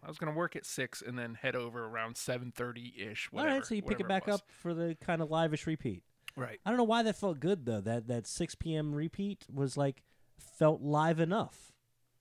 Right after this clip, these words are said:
Speaker 2: which was fun and good. I don't know. I mean, I had the <laughs> day off. I could have just watched it, but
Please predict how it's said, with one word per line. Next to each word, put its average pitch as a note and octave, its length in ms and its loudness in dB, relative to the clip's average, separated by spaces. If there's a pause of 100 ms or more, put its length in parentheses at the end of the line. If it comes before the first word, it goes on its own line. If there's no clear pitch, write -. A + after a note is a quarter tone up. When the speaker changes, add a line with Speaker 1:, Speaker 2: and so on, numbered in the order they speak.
(280)
Speaker 2:
which - 140 -10
was A3 400 -6 (400)
fun D#3+ 480 -4
and B2 160 -4
good. A#2+ 320 2 (400)
I A3+ 60 -8
don't B3+ 80 -4
know. A#2 140 -2 (580)
I - 20 -8
mean, B3+ 140 2
I - 20 2
had F3+ 140 2
the C3+ 180 0
<laughs> - 0 -
day C3 100 0
off. B2+ 180 0
I A#2 40 0
could C3+ 160 -2
have A#2 100 -2
just G#2 220 -6
watched G#2 300 -4
it, C#3+ 100 -2 (140)
but A2+ 220 -2